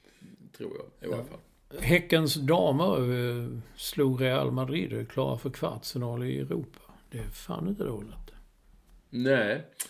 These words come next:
Speaker 1: Eh, de slog Real Madrid på bortaplan, eh, med ett noll och,
Speaker 2: Mm.
Speaker 1: eh, blev ju då tvåa i den dödens grupp, eh, som det kallas, och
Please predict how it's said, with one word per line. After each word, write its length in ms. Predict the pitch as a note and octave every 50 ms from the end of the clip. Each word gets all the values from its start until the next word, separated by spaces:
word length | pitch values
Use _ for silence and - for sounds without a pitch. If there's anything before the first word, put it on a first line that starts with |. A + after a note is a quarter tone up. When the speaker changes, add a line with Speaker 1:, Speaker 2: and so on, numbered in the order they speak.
| - - - - - - _ -
Speaker 1:
Eh, 280 | C3 A#2+ A#2 A2+ A2+
de 140 | G#2 A#2 A#2
slog 300 | A2+ - B2 - C3 B2
Real 120 | A#2+ A#2+ A#2+
Madrid 300 | B2 C3 D#3+ D#3 A#2 -
på 80 | A#2
bortaplan, 480 | A2+ A#2+ C3 - C#3 - A#2+ A2 G#2 G#2+ - - - - A2+ A2+
eh, 100 | A2+ G#2+
med 220 | A2+ A#2 A2+ A2
ett 220 | A#2+ A#2+ - - -
noll 320 | C#3+ A#2+ A2 G#2 G2+ G2
och, 80 | - -
Speaker 2:
Mm. 220 | A#2+ A2+ A2+ A2
Speaker 1:
eh, 120 | G#2+ G2 G2
blev 180 | G2 G#2 G2+ G2
ju 60 | G2
då 80 | G#2+
tvåa 360 | G2+ - - A#2+ A#2 B2+ B2+ G#2
i 40 |
den 300 | G2+ A2 G2+ G2 G2+ G#2
dödens 480 | G2+ A#2+ A#2 G#2 F#2 F2+ G2 F#2+ F#2 -
grupp, 400 | - A#2+ G#2 - - - _ -
eh, 220 | - - - D#2+
som 180 | D#2 - F2+ E2
det 60 | E2
kallas, 400 | - - D#2 C#2+ C2+ D#2 - -
och 280 | - - - - -